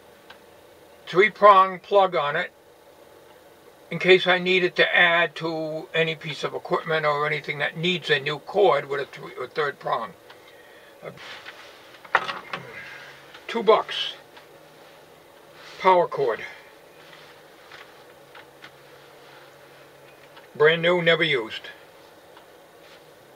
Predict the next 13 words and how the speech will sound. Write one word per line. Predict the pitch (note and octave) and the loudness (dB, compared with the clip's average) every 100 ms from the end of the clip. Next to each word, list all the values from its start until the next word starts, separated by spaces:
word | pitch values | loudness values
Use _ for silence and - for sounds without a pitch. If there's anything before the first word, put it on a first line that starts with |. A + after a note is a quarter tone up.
| - - - - - - - - - - - - - - - - - - - - - | -20 -20 -20 -20 -20 -20 -20 -20 -20 -20 -20 -20 -20 -20 -20 -20 -20 -20 -20 -20 -12
So, | B2 A2 A2 | -6 -6 -2
six | - F3 - | 2 2 2
foot. | D3 A#2+ - - - - | 0 0 0 -16 -20 -12
So | D#3 D#3 | -4 2
that | F#3+ C#4 | 6 6
will | B3+ G#3+ | 4 6
be | G3 G3+ F#3 F3 - - - - - - - - - - - - - | 8 10 8 0 -8 -20 -20 -20 -20 -20 -20 -20 -20 -20 -20 -20 -10
coming | - F#3 G#3+ | -2 0 2
in | G#3+ | 0
handy | F3 G#3 G3+ G3+ | 0 0 0 0
for | F#3 - | 0 2
anything | E3+ F3 D#3 F3 E3 | 2 0 0 0 2
I, | D3+ | -2